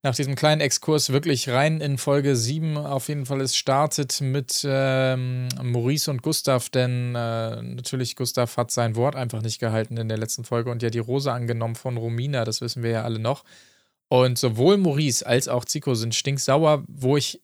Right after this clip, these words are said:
ähm, ja, okay, ich kann's verstehen, dass er immer rumlabert und das dann nicht einhält, aber letztendlich, äh,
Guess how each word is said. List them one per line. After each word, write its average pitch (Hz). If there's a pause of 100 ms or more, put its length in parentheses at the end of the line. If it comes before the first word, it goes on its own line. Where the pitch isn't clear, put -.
(140)
ähm, 127
ja, 139
okay, 143
ich 135
kann's 139
verstehen, 143
dass 143
er 131
immer 127
rumlabert 156
und 135
das 135
dann 135
nicht 123
einhält, 156
aber 123
letztendlich, 131 (500)
äh, 127